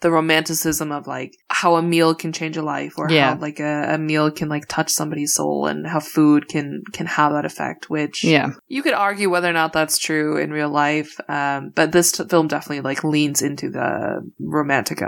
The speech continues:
Speaker 1: element of that.
Speaker 2: Yeah, those are the things that I liked. I think Nicolas Cage is great in this film.
Speaker 1: Yeah.
Speaker 2: I really
Speaker 1: For
Speaker 2: liked
Speaker 1: not
Speaker 2: him.
Speaker 1: having a lot of lines,
Speaker 2: No.
Speaker 1: especially. He does not talk <laughs> that much at all.
Speaker 2: No, no, no, not at all. Shout out to Alex Wolff and his spray tan.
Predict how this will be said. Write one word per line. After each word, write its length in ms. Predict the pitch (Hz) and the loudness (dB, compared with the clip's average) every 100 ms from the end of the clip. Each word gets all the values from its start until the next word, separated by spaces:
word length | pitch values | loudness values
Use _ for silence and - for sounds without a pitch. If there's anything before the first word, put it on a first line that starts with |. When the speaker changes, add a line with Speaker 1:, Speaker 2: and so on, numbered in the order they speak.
| - | 0
Speaker 1:
element 300 | - - 69 | 0 0 -2
of 80 | |
that. 220 | 80 76 - | 0 -2 0
Speaker 2:
Yeah, 220 | 233 220 | 0 0
those 240 | 185 233 262 | 2 0 2
are 80 | |
the 120 | 254 226 | 2 2
things 280 | 202 190 170 | 2 2 2
that 120 | 151 | 4
I 100 | 151 | 4
liked. 300 | 139 135 135 | 4 2 2
I 80 | 160 | 2
think 200 | 180 170 | 4 4
Nicolas 340 | 165 170 147 | 2 2 -2
Cage 240 | - 147 139 | 2 2 2
is 120 | 127 | -2
great 420 | - 131 139 - _ - | 0 0 0 -4 _ 0
in 140 | 180 | 2
this 180 | 175 - | 2 2
film. 460 | 180 180 208 190 _ | 2 2 2 -2 _
Speaker 1:
Yeah. 280 | 269 247 170 | -2 2 4
Speaker 2:
I 60 | 175 | 4
really 240 | 175 175 | 4 2
Speaker 1:
For 60 | 165 | 4
Speaker 2:
liked 180 | 185 | 2
Speaker 1:
not 200 | 220 262 | 2 0
Speaker 2:
him. 60 | 196 | 2
Speaker 1:
having 220 | 254 254 | 2 2
a 80 | 226 | 2
lot 160 | 196 185 | 2 2
of 100 | 165 | 2
lines, 360 | 165 175 160 160 | 2 2 4 4
Speaker 2:
No. 160 | 151 117 | 4 2
Speaker 1:
especially. 600 | - 160 - - 90 170 | -2 -2 -2 -2 -2 -2
He 120 | 180 | -4
does 180 | 196 196 | -2 0
not 220 | 208 208 | 0 2
talk 220 | 196 175 | 0 2
<laughs> 20 | |
that 200 | 170 - | 0 0
much 280 | 233 - - | -4 -4 0
at 100 | 180 | 4
all. 100 | 160 | 4
Speaker 2:
No, 260 | 156 139 127 | 4 2 2
no, 160 | 123 | -2
no, 180 | 120 117 | -2 -4
not 220 | 131 151 | -2 0
at 140 | 113 - | -2 0
all. 340 | 139 131 147 - - | -2 -2 -6 -10 -6
Shout 260 | 165 185 180 | -2 2 4
out 140 | 165 | 4
to 100 | 180 | 2
Alex 340 | 165 156 151 165 | 2 2 -2 0
Wolff 340 | 151 165 - | 4 2 2
and 180 | - 151 | 0 0
his 320 | 151 151 143 | 4 2 2
spray 360 | - - 160 156 | -2 0 0 2
tan. 400 | 185 190 202 | 4 4 2